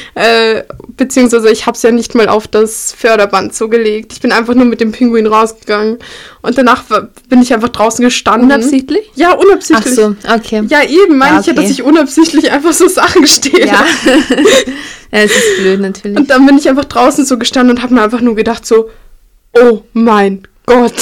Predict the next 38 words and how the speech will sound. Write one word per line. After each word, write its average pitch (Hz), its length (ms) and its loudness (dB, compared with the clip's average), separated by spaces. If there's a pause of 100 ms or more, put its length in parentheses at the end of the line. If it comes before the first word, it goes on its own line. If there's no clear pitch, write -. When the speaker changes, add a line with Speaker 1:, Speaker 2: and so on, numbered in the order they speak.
(360)
Speaker 1:
<laughs> 254 400 0
was 247 280 0
habe 262 240 4
ich 262 120 0
gerade 247 380 0
gemacht?" 302 480 2
So 254 160 -4
acht 262 400 -2
Jahre 233 400 2
komplett, 254 520 0
ähm, 220 380 -2 (200)
ich - 80 -10
schwör's 233 200 -2
dir, 240 80 -10
ich 247 100 -6
hab, 262 180 -4 (500)
äh, 214 260 0 (220)
einmal 285 540 0
danach 302 380 2
noch 320 140 -4
in 320 80 2
meinem 302 240 0
Leben 294 240 -4
einen 285 160 -6
Zielpunkt 294 480 -4
betreten, 285 640 -8 (380)
aber 226 100 -6
das 269 160 0
war 247 100 4
auch - 140 0
einfach 240 300 0
nur, 254 160 4
weil 233 120 2
ich 233 160 -2
musste. - 580 0
<laughs> 294 60 4 (720)
Speaker 2:
Ja. 240 240 -4
Speaker 1:
Ja, 220 380 2